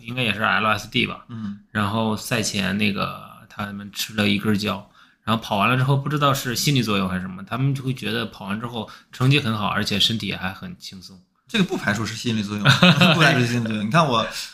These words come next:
Speaker 2: 呃，我那个，我跟菲菲参加了一次咱们那个本地搞的三十公里的这样一个比赛，
Speaker 1: 嗯，嗯。
Speaker 2: 然后我那次也带了补给，
Speaker 1: 嗯。
Speaker 2: 然后我就感觉特别轻松。所以我当时我还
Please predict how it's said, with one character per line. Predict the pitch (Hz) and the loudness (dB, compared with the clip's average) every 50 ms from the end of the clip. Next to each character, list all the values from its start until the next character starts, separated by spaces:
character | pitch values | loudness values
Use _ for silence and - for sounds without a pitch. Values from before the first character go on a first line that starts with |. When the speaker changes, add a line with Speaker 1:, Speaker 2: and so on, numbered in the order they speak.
| - _ _ _ | -20 _ _ _
Speaker 2:
呃， | - 120 123 120 120 120 120 117 117 117 110 - - _ _ _ _ _ _ _ _ | -4 -2 -2 0 0 -2 -2 -4 -4 -6 -8 -10 -14 _ _ _ _ _ _ _ _
我 | - 127 123 | -20 -20 -20
那 | 120 123 131 131 123 | -20 -16 -14 -10 -4
个， | 110 123 117 113 113 113 113 113 113 113 110 110 107 101 - _ _ _ - | 0 0 2 2 0 -2 -4 -8 -8 -8 -10 -10 -12 -14 -16 _ _ _ -20
我 | 127 - | -8 -2
跟 | - 139 143 | 2 2 4
菲 | 143 156 147 | 4 4 4
菲 | 147 151 147 | 4 2 2
参 | 139 - 135 | 2 2 2
加 | 127 127 123 | 4 4 4
了 | 123 | 4
一 | 120 120 | 4 0
次 | 113 120 117 113 110 101 | 0 0 -2 -2 -2 -2
咱 | 104 104 | -4 -4
们 | 113 120 | -4 -4
那 | 117 117 113 | -4 -6 -6
个 | 104 107 | -6 -6
本 | 101 101 104 101 98 | -6 -4 -4 -4 -4
地 | 95 131 131 117 107 | -2 0 0 0 0
搞 | 104 107 95 80 | -2 -4 -4 -4
的 | 98 98 | -4 -4
三 | - - 123 | -4 -2 -2
十 | 117 113 | -2 0
公 | 110 123 131 | 0 0 0
里 | 127 107 | 0 -2
的 | 87 78 73 | -2 -6 -8
这 | 98 | -10
样 | 101 98 101 | -10 -10 -10
一 | 98 | -10
个 | 98 101 | -8 -4
比 | 110 110 107 | -2 0 0
赛， | 104 95 92 90 - - - | 2 0 0 -2 -2 -4 -2
Speaker 1:
嗯， | 110 104 | -2 -2
嗯。 | 95 90 - - | -2 -2 -6 -12
Speaker 2:
然 | - 104 | -14 -6
后 | 107 120 110 | -2 0 2
我 | 101 98 | 4 4
那 | 113 139 131 | 4 2 2
次 | 120 - - 107 104 101 98 - - - - - | 0 -2 -2 -6 -6 -6 -6 -6 -8 -12 -20 -20
也 | - 110 101 80 | -20 -18 -18 -4
带 | - - 117 113 | 2 6 6 6
了 | 101 92 85 78 67 - - _ _ | 6 4 2 -2 -6 -10 -14 _ _
补 | - 104 | -20 -18
给， | - - - - _ _ _ _ | -18 -18 -20 -20 _ _ _ _
Speaker 1:
嗯。 | - 98 92 - _ - | -20 -20 -20 -20 _ -20
Speaker 2:
然 | - - | -20 -20
后 | - - 101 98 - _ _ _ | -20 -20 -20 -20 -20 _ _ _
我 | - 120 123 | -4 -2 2
就 | 131 143 | 4 4
感 | - 107 98 | 6 6 6
觉 | 202 196 | 4 4
特 | - 120 | 2 2
别 | 107 101 | 2 2
轻 | 98 - 98 92 | 0 -2 -4 -6
松。 | 92 95 95 - - _ _ _ _ _ | -10 -12 -16 -18 -20 _ _ _ _ _
所 | _ 151 170 | _ 2 2
以 | |
我 | 156 120 | 4 4
当 | 107 151 165 170 | 4 4 4 4
时 | 160 147 131 139 | 4 4 2 2
我 | 143 113 98 | 2 2 2
还 | 101 117 127 | 2 2 2